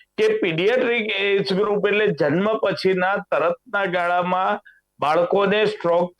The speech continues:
થતો. એના કારણો હતા, પણ વચ્ચેના યંગ એજ જેને કહીએ, એમાં મેં આવા પક્ષઘાતના હુમલા ન-,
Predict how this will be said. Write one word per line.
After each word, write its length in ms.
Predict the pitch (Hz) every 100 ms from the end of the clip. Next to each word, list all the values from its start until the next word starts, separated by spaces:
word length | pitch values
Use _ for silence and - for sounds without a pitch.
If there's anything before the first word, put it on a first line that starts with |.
| 156
થતો. 380 | 165 - 107 - _ _ _ _ _ _ _ _ _ _ _ -
એના 200 | 160 208
કારણો 540 | 240 220 254 247 170 139
હતા, 220 | 95 90 _ _ _ _ _ _ _ _ _ _ _ -
પણ 240 | 196 269
વચ્ચેના 600 | 254 180 - 226 226 226 226
યંગ 400 | 185 170 220 202
એજ 360 | 202 170 180
જેને 280 | 175 175 175
કહીએ, 640 | 175 160 180 196 143 143 - _ -
એમાં 300 | 151 185 196
મેં 200 | 190 190
આવા 220 | 180 185
પક્ષઘાતના 760 | 180 160 127 - 165 165 - 165
હુમલા 380 | 151 151 156 156
ન-, 140 | 139